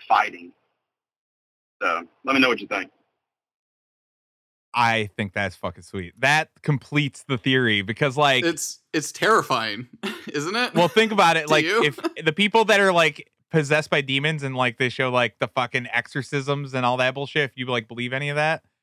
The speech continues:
Speaker 2: they're, like, freaking out and, you know, telling people their mom sucks cocks in hell and all that.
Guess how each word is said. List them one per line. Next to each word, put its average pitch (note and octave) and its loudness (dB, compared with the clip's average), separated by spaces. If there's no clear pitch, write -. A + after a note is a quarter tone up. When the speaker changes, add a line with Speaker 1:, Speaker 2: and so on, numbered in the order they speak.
Speaker 2:
they're, E3 4
like, D3+ 2
freaking C#3+ 0
out C3 4
and, A#2+ -4
you C3+ -2
know, A#2 0
telling B2+ 0
people B2+ -2
their A#2+ 0
mom A#2+ -2
sucks - -4
cocks A#2+ -2
in A2+ -10
hell A#2 -2
and A2 0
all A2+ 2
that. A#2 -2